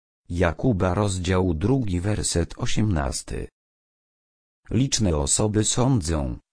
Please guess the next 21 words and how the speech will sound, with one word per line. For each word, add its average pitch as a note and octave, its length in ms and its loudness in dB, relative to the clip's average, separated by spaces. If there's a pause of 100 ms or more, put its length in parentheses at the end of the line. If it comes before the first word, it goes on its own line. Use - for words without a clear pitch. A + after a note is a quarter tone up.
że E2+ 280 2
występuje G#2 720 0
sprzeczność A#2 840 -2
pomiędzy E2 640 2
naukami F#2 760 0
apostoła D#2 720 0
Pawła E2 540 -2
i A2+ 180 2
apostoła C3+ 760 0
Jakuba F2 580 0
odnośnie D#2 760 0
wiary F#2+ 480 -2 (120)
i F#2 160 -2
uczynków. - 1000 -2 (420)
Rzymian, A#2 640 2
rozdział F2+ 600 0
czwarty, - 680 0 (200)
Jakuba, F#2 520 0
rozdział F2+ 580 0
drugi. C#2 640 -4 (440)
Jednakże, F#2 760 0